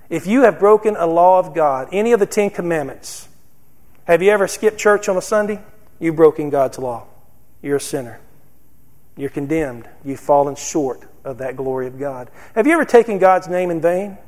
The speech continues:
You're a sinner. Have you ever cheated on a husband or wife? You ever stole anything? Young kids with computers, you ever download those illegal movies and watch 'em? Pirating, we call it.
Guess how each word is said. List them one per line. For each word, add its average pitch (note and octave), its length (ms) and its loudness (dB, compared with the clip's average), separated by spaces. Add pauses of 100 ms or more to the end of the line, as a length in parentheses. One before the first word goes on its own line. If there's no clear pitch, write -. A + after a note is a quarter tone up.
(800)
You're D3 120 -6
a C#3 60 -6
sinner. C#3+ 360 -10 (760)
Have F3 120 -2
you G#3 120 6
ever A3 360 2 (1000)
cheated A3 340 0
on G3+ 140 4
a - 20 -2
husband G3 380 2
or F#3+ 60 2
wife? F#3+ 540 -2 (840)
You E3+ 120 0
ever F3 120 2
stole F#3+ 540 4
anything? G#3+ 540 -6 (800)
Young F3+ 220 2
kids G3+ 320 4
with F3+ 80 -2
computers, G3+ 500 -4
you E3+ 120 2
ever E3 120 0
download E3+ 600 2
those E3+ 200 2
illegal F3 380 2
movies F3 440 -2
and D#3 120 -4
watch E3+ 300 -4
'em? G3 100 -12 (1040)
Pirating, E3 560 0
we F3+ 100 -4
call F#3 300 -4
it. - 80 -16